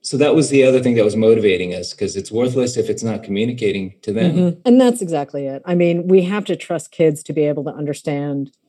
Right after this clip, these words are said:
Speaker 2: their experience, but we have to show up and give them context, and we have to give them genuine context. And, you know, we do have to talk about the anti-Blackness that has run through multiple Asian American communities. It is
Speaker 1: Yeah.
Speaker 2: certainly not limited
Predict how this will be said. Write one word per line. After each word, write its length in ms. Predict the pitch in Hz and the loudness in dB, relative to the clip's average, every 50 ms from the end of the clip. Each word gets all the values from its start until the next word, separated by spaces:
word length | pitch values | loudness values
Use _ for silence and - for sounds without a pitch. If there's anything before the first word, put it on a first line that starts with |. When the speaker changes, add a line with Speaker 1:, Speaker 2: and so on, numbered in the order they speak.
| _ _ | _ _
Speaker 2:
their 480 | - 147 135 139 160 160 151 156 151 143 | -8 -6 0 4 4 6 6 6 4 2
experience, 680 | - 160 - - - - 247 262 254 220 180 170 151 - | 0 -2 -8 -10 -2 4 4 6 6 6 4 0 -2 -6
but 460 | - 165 165 175 165 190 180 180 180 - | -10 -16 -16 -4 2 2 2 2 2 0
we 240 | 180 160 214 269 330 | 0 2 4 4 4
have 160 | 339 415 427 | 2 -2 -4
to 80 | - | -6
show 280 | 311 - - - 247 247 | -8 -6 -2 0 2 2
up 140 | 247 240 240 | 2 2 0
and 140 | 190 170 151 | -2 0 0
give 160 | 202 185 165 | 0 -2 -2
them 140 | 170 165 143 | -6 -10 -10
context, 600 | - - 175 180 180 175 - - - - - _ | -10 -8 -6 -6 -4 -6 -8 -10 -12 -16 -14 _
and 120 | - 170 180 | -4 -2 0
we 120 | 202 202 | 2 2
have 120 | 233 262 247 | 2 0 0
to 80 | 269 | 0
give 140 | 240 277 220 | -2 0 2
them 160 | 226 196 165 | 2 0 0
genuine 440 | 147 165 151 160 175 170 160 139 120 | 0 -2 -2 -2 -2 -2 -2 -4 -6
context. 580 | - - - - - - - - - - - - | -10 -14 -14 -14 -14 -14 -14 -14 -16 -16 -14 -6
And, 340 | - 175 170 165 165 - - _ | -4 -2 0 0 -2 -4 -8 _
you 120 | - 170 165 | -4 0 2
know, 140 | 170 165 175 | 2 2 2
we 180 | 175 165 185 | 4 4 2
do 180 | 175 147 175 180 | 6 6 4 4
have 180 | 175 165 160 | 4 0 -6
to 100 | - 170 | -8 -10
talk 260 | 156 - - 156 147 - | -12 -10 -10 -8 -6 -6
about 200 | 147 147 143 - | -4 -6 -6 -6
the 140 | 156 147 | -6 -6
anti-Blackness 760 | 139 143 139 147 143 131 135 139 135 139 - - 135 139 - - - | -6 -6 -6 -8 -8 -8 -6 -8 -8 -8 -12 -14 -16 -16 -16 -12 -10
that 140 | 151 139 127 | -10 -8 -6
has 200 | 147 147 131 - | -6 -8 -6 -6
run 220 | 147 143 143 143 | -6 -6 -6 -6
through 220 | 135 - 156 147 | -6 -4 -4 -4
multiple 500 | 139 147 156 165 170 - 165 - 156 143 | -2 0 0 0 -2 -2 -4 -4 -4 -2
Asian 320 | 113 135 143 135 - 139 139 | -2 -2 -4 -2 -2 -4 -4
American 380 | 135 139 135 131 127 131 139 | -4 -4 -4 -6 -6 -8 -10
communities. 540 | 131 - 139 135 135 135 123 123 - - - - | -8 -6 -4 -4 -4 -4 -6 -10 -14 -18 -16 -12
It 80 | 135 | -10
is 80 | 139 135 | -10 -10
Speaker 1:
Yeah. 80 | - | -8
Speaker 2:
certainly 340 | - 156 139 117 143 139 135 | -6 -6 -6 -4 -4 -2 -2
not 300 | 131 131 131 131 127 - | -2 -2 -2 -4 -4 -6
limited 380 | 135 131 135 135 131 127 123 | -6 -4 -4 -4 -4 -6 -8